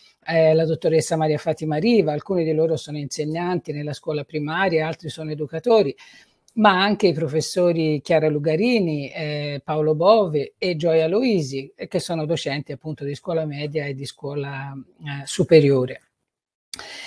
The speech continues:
Perché li ringrazio? Non è, eh, non è assolutamente un fatto formale. Li ringrazio perché ciascuno di loro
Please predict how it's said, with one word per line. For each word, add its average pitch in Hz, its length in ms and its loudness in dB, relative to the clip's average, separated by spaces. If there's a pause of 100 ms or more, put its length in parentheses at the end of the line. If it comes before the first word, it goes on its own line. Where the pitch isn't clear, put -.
(200)
Perché 202 480 8
li 156 140 2
ringrazio? 156 720 -6
Non 190 200 -2
è, 185 300 -4
eh, 156 260 -10
non 160 300 -8
è 180 60 -4
assolutamente 160 880 -6
un 143 160 -6
fatto 156 360 -10
formale. 139 800 -10
Li 170 320 0
ringrazio 214 460 0
perché 196 360 0
ciascuno 220 460 -4
di 196 120 -2
loro 190 420 -2